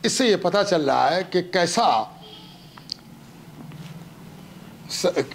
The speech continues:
कैसी संस्कृति सूफी दे रहे थे और किस प्रकार की संस्कृति, साझा संस्कृति सामने आ रही थी,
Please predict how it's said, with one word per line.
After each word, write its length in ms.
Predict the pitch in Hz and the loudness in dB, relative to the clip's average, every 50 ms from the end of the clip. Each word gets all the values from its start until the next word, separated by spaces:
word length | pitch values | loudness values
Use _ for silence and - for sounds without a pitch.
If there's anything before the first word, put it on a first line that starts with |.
| - - - | -14 -4 0
कैसी 540 | 196 196 190 190 - 269 196 147 135 135 - - - | 0 0 2 2 2 2 4 2 0 -2 -8 -12 -10
संस्कृति 760 | - - - 196 180 - - - 214 196 175 254 262 185 147 131 - - - - - - - | -8 -2 0 0 0 0 0 0 0 2 2 2 2 2 0 -2 -6 -12 -18 -20 -18 -12 -8
सूफी 380 | - - 202 185 180 - 233 | -2 2 2 2 4 2 2
दे 180 | 180 147 190 214 | 2 4 2 4
रहे 200 | 214 190 156 170 | 4 2 2 0
थे 180 | 165 - - - - - - - - - - - | 0 2 0 0 0 -4 -16 -20 -20 -12 -4 -4
और 140 | 170 - - | -4 -2 0
किस 180 | - 262 - - | -2 0 0 0
प्रकार 460 | - 214 190 170 175 190 190 196 196 | 0 0 0 0 2 2 2 2 0
की 180 | 185 196 190 | 0 0 0
संस्कृति, 600 | 175 180 - 185 165 170 - 185 180 175 175 220 185 | 0 0 0 0 -2 0 0 0 0 2 2 0 0
साझा 380 | - - 175 160 160 180 190 | 2 2 0 2 4 4 2
संस्कृति 600 | 175 180 - 170 160 - - 190 185 180 214 208 | 2 2 0 0 0 0 0 0 0 2 0 0
सामने 400 | 185 - - 170 160 170 185 185 | 0 0 -2 -2 -2 0 2 2
आ 120 | 170 151 151 | 4 4 4
रही 200 | 175 196 196 180 | 4 4 2 2
थी, 180 | - - 151 | 0 -4 -6